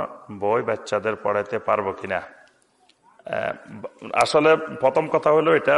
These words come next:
পড়ানো যাবে না, এটা পড়ানো জায়েজ নাই। এজন্য আপনি যে কোনো উপায়ে চেষ্টা করবেন যে প্রধান শিক্ষককে বুঝিয়ে যে এটা পড়ানোর জন্য, আহ, অন্য কোনো শিক্ষকের, হিন্দু শিক্ষকের ব্যবস্থা করার,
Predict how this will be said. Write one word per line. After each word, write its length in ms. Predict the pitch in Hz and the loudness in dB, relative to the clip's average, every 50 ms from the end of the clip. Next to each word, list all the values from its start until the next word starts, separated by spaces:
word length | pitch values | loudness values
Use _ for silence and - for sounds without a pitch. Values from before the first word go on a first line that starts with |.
| 143 - - | 4 2 2
পড়ানো 340 | 135 131 131 131 135 135 127 | 4 4 6 4 4 2 0
যাবে 320 | 113 123 117 113 113 107 | 0 0 0 2 2 0
না, 140 | 90 80 76 - - - - _ _ _ _ _ _ _ _ - | -2 -4 -8 -14 -16 -20 -20 _ _ _ _ _ _ _ _ -16
এটা 160 | - - 107 | -8 -6 -6
পড়ানো 420 | 101 - 117 117 123 127 131 143 143 143 | -2 0 2 4 4 4 4 4 2 2
জায়েজ 340 | 131 123 120 113 107 95 85 80 87 | 2 4 4 4 4 2 0 -4 -10
নাই। 140 | 87 80 76 71 - _ _ _ _ _ _ _ - | -12 -12 -12 -14 -20 _ _ _ _ _ _ _ -6
এজন্য 300 | - 113 110 123 127 127 | -4 -2 0 0 2 2
আপনি 240 | 123 120 - 120 123 110 | 2 2 0 -2 -6 -4
যে 140 | 107 117 113 | -2 -2 -2
কোনো 200 | - 120 131 143 151 | 0 0 0 0 0
উপায়ে 280 | 147 147 156 151 156 156 | 0 2 2 2 2 2
চেষ্টা 360 | 151 - 139 131 - - 131 120 | 0 0 -2 -2 -2 0 -2 0
করবেন 380 | - 117 113 117 131 147 156 160 - - - - - _ _ _ _ _ - | 0 0 -2 0 -2 -2 -4 -4 -10 -18 -20 -20 -20 _ _ _ _ _ -18
যে 220 | 107 95 104 104 104 101 98 92 - - - - - | -10 -4 -2 0 2 2 0 0 -2 -6 -12 -12 -6
প্রধান 240 | - 107 104 110 113 110 | -4 0 0 0 0 0
শিক্ষককে 460 | - 120 113 - 120 110 - - 120 | -2 -6 -4 -2 -4 -4 -2 -4 -8
বুঝিয়ে 500 | 101 98 110 104 98 117 120 123 131 131 135 135 - - - - - _ - | -6 -6 -8 -8 -6 -4 -2 0 0 0 -2 -4 -10 -16 -20 -20 -20 _ -20
যে 180 | 113 98 107 104 101 | -8 -2 0 0 0
এটা 180 | 98 - 107 107 104 | 0 0 0 0 0
পড়ানোর 480 | - - 104 107 113 117 117 123 117 107 | 0 0 0 2 2 2 2 0 -2 -2
জন্য, 280 | 107 120 117 117 117 123 | -2 -4 -4 -4 -2 -2
আহ, 1300 | 135 147 175 285 - - - - _ _ _ _ - - - - 101 98 98 98 101 101 98 - - - | -2 -2 -2 -6 -10 -18 -20 -20 _ _ _ _ -12 -6 -2 0 2 2 4 4 2 2 0 -2 -2 -4
অন্য 220 | 120 117 110 110 | -6 -4 -4 -4
কোনো 220 | - 113 107 113 110 | -4 -4 -4 -4 -4
শিক্ষকের, 580 | - - 123 - - 117 113 - - 117 113 113 117 - - - - - _ _ _ _ _ - - - - 101 104 98 | -6 -6 -10 -8 -6 -6 -6 -2 -2 -2 -2 -2 -6 -12 -16 -20 -20 -20 _ _ _ _ _ -20 -20 -20 -20 -18 -16 -14
হিন্দু 220 | 104 101 98 107 104 | -12 -6 -4 -4 -4
শিক্ষকের 460 | - 113 104 - 123 113 110 123 117 | -4 -6 -6 -2 -2 -2 0 -2 -2
ব্যবস্থা 440 | 107 117 110 110 104 - - 131 127 | 0 -2 -2 -2 -4 -4 -2 -4 -2
করার, 300 | - 131 131 143 151 | 0 2 4 4 4